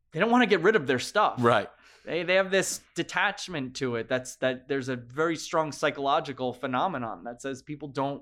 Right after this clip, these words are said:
Speaker 1: want to have to go out and reacquire something that they
Speaker 2: Yeah.
Speaker 1: already own. There's almost this, you know, the joke I make about it, it's like, um, you know, your grandmother's lamp,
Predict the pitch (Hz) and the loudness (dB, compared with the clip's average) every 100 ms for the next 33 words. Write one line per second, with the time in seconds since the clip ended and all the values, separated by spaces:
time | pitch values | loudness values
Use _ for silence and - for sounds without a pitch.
0 | 131 127 131 120 123 123 - 131 123 127 | -10 -8 -6 -6 -6 -6 -6 -6 0 2
1 | 127 - _ _ _ _ - 147 139 147 | 2 -2 _ _ _ _ -4 -2 2 0
2 | 139 143 175 147 - 123 113 120 117 - | 2 2 2 2 -2 -6 -6 -8 -8 -6
3 | 123 120 123 123 120 156 117 104 113 110 | -4 -2 -2 -4 -4 -4 -6 -10 -12 -10
4 | 131 127 123 123 - - - 175 185 165 | -10 -8 -8 -10 -12 -20 0 2 4 4
5 | 135 190 190 160 160 156 143 127 127 123 | 4 4 4 2 2 2 2 2 -2 -4
6 | 139 127 127 135 131 127 120 110 _ _ | -4 -4 0 2 2 0 -4 -8 _ _
7 | _ _ _ _ 143 127 117 120 160 139 | _ _ _ _ -6 -4 -4 0 0 4
8 | 165 165 170 151 143 110 131 123 | 4 4 4 4 2 2 -2 -2